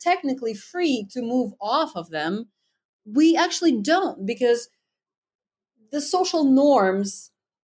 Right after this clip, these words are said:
um, and the expectations and the understanding that we would kind of, uh, you know, look silly or weird or stupid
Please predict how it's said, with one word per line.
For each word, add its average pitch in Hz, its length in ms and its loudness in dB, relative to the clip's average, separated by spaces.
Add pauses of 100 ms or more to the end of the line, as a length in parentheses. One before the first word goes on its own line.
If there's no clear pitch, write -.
(180)
um, 190 520 2
and 220 120 -6
the 254 120 0
expectations 269 1200 -2 (360)
and 208 480 0
the 226 140 -4
understanding 269 800 2
that 226 180 2
we 240 80 -4
would 226 260 -4 (240)
kind 233 200 -2
of, 214 200 -4
uh, 214 320 2
you 226 120 -2
know, 208 160 0
look 240 260 0
silly 262 560 2
or 170 160 2
weird 208 540 2
or 165 100 -6
stupid 233 760 -2